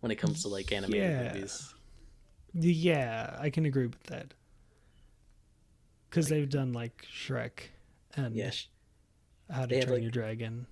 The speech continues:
Speaker 1: Yeah,
Speaker 2: and
Speaker 1: How to Train Megamind. <laughs>
Speaker 2: Megamind. Kung Fu Panda was
Speaker 1: And
Speaker 2: DreamWorks, right?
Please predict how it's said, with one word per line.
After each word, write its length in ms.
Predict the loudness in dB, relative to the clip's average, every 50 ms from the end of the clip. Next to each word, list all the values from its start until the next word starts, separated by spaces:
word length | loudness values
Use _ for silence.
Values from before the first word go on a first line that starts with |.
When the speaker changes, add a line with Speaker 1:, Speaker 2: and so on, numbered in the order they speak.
| -12 -12
Speaker 1:
Yeah, 120 | -12 -10
Speaker 2:
and 340 | -8 -6 -6 -6 -6 -6 -6
Speaker 1:
How 120 | -4 -4
to 60 | -4 -4
Train 340 | -2 -2 -2 -2 -4 -6 -8 -14 -16 -16 -8 -4
Megamind. 680 | 0 2 2 2 2 2 2 2 2 0 0 0 -2 -4 -8 -14 -20
<laughs> 140 | -8 -4 0
Speaker 2:
Megamind. 640 | 2 4 4 4 4 4 2 2 2 0 -2 -4 -8 -12 -20 _ _ _ _ -2
Kung 160 | 0 0 2
Fu 140 | 0 0 0
Panda 500 | 0 -2 0 0 0 -2 -2 -2 -4 -4
was 280 | -2 -2 -2 -2 -2 -2
Speaker 1:
And 80 | -2
Speaker 2:
DreamWorks, 380 | -2 -2 -2 -4 -4 -4 -4 -4
right? 180 | -2 -4 -4